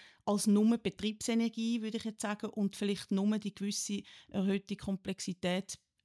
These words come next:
oder, oder, äh, äh, Herausforderung, die aber eben auch kann, Lust, also, ich nehme jetzt Wunder, was der Peter Büchel dazu sagt, wo er kann lässig sein kann, wenn man saniert.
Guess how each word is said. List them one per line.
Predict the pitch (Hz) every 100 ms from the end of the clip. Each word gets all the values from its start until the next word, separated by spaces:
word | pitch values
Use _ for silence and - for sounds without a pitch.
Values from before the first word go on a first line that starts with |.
| _ -
oder, | 175 175 165
oder, | 175 165 160
äh, | 180 175 -
äh, | - - - - - - -
Herausforderung, | 156 175 247 - - 208 226 262 269
die |
aber | 202 160 165
eben | 165 170
auch | 170 170
kann, | 156 139 -
Lust, | 180 196 - -
also, | 151 147 131 - - _ - _ _
ich | - - -
nehme | 175
jetzt | 165
Wunder, | 185 190
was | 175
der | -
Peter | - 175 175
Büchel | 156 202 208
dazu | 196 196 208
sagt, | 202 202 208
wo | 180
er | 160
kann | 165
lässig | 185 202 233 -
sein | 220 214
kann, | - -
wenn | 180 180
man | 180
saniert. | 175 160 170